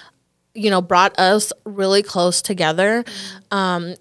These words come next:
Speaker 1: and, you know, if you see yourself in this relationship long term and you want it to work out, definitely,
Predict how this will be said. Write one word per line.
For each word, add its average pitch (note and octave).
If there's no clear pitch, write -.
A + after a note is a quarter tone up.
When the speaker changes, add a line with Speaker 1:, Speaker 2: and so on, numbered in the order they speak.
Speaker 1:
and, F#3
you G3
know, F3
if F#3
you G3+
see G3
yourself F#3+
in F#3+
this F#3
relationship F#3+
long F3
term F#3+
and F#3
you F#3+
want F3
it F#3
to -
work G#3
out, F#3+
definitely, F#3